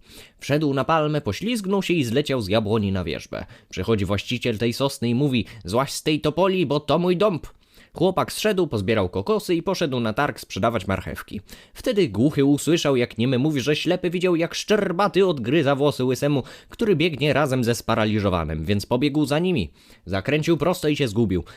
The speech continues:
ale wiedząc, gdzie jest, wrócił do domu i wysikał kupę, po czym wyskoczył przez okno spać.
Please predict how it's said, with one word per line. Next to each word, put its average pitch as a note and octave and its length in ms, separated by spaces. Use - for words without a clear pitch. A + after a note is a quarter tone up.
ale E3+ 180
wiedząc, D#3+ 340
gdzie F2+ 160
jest, B2 220
wrócił D3 340
do B2+ 100
domu F3+ 180
i E3 100
wysikał E3 380
kupę, G3+ 280
po D3+ 100
czym B2 200
wyskoczył D#3+ 440
przez G2+ 240
okno A2+ 240
spać. - 380